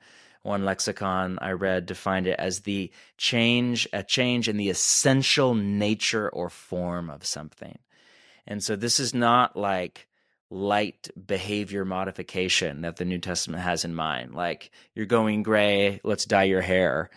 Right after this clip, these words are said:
or you have some wrinkles, let's get a facelift, or you're kind of, you know, dadcore style, let's get you some cool clothing. It's just not like a superficial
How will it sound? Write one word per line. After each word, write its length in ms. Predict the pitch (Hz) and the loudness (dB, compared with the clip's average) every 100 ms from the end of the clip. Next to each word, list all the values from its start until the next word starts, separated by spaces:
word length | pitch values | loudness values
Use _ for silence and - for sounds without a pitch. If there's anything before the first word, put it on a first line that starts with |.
| - - | -20 -14
or 140 | - 104 | -4 0
you 120 | 107 | 2
have 220 | 110 104 | 2 2
some 220 | - 107 | 2 2
wrinkles, 560 | 104 98 101 98 98 - | 2 0 0 0 0 -4
let's 160 | 113 | -6
get 160 | - 110 | -2 -2
a 60 | 101 | 0
facelift, 760 | 101 95 - 95 73 90 - - | 0 0 0 -2 -4 -6 -10 -6
or 480 | - 104 101 95 95 | 0 2 2 2 2
you're 240 | 87 101 107 | -2 -4 -6
kind 260 | 113 98 | -2 0
of, 200 | 95 90 _ - - _ | 0 -4 _ -20 -20 _
you 180 | - 110 | -4 0
know, 180 | 95 92 | 2 2
dadcore 800 | 90 101 98 98 110 104 101 98 | 6 6 6 4 4 6 6 4
style, 640 | - 110 98 95 92 92 | 0 0 2 2 2 2
let's 180 | 101 98 | -2 -6
get 200 | - - | -6 -4
you 100 | 107 | -2
some 220 | 104 110 | -2 -4
cool 240 | - 107 98 | -2 -2 -2
clothing. 500 | 104 92 85 73 53 | 0 0 -2 -8 -10
It's 140 | 90 | -6
just 160 | 117 113 | -4 2
not 240 | 135 143 | 4 4
like 160 | 113 117 | 2 0
a 80 | 104 | -4
superficial 1160 | - 117 - 107 - 104 - 104 98 95 95 | -2 -4 -2 -4 -2 -2 0 2 2 2 -2